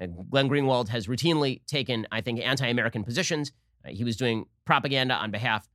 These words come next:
of WikiLeaks. Uh, he has been an enemy of the state of Israel for a very long time,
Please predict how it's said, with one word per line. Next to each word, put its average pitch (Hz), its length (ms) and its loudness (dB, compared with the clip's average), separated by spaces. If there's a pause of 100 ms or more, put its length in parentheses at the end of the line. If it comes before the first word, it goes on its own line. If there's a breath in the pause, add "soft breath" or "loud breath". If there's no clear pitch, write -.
(260)
of 101 160 0
WikiLeaks. 156 640 0 (340)
Uh, 82 100 -10
he 117 260 -2
has 95 240 -4 (480)
been 127 300 2
an 117 180 -4
enemy 143 420 2
of 110 160 -4
the 104 80 -6
state 127 180 -2
of 113 60 -4
Israel 156 320 0
for 117 140 -2
a 104 40 0
very 131 220 2
long 117 220 2
time, 151 360 2